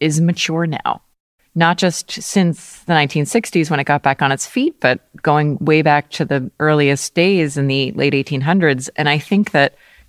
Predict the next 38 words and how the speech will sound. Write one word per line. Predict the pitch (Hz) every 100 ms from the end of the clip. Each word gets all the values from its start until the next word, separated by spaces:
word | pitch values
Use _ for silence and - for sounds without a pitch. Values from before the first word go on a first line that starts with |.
| _
we | 139 156
would | 151 151
all | 143 151
be | 151 135
really | 131
well | 131 131 135
serviced | - 156 143 139 -
to | 147
sort | -
of | 123 -
decouple | 139 127 156 156 135 117 117 _ _
from | - - 151
Europe | 151 170 147
a | 143
bit, | 127 85 -
not | 190 190 208
just | 208 -
in | 175 160 147
the | 143
way | 135
that | 135
we | 139 139
approach | - 151 139 -
the | -
farming | 143 220 214 165
like | 147 135
you | 139
were |
discussing, | 135 - 185 202 185
but | 190
also | 220 - 294
in | 277
the |
way | 254 247 247
we | 226 214
describe | 220 - - 208 269
the | 185
wines. | 156 139 139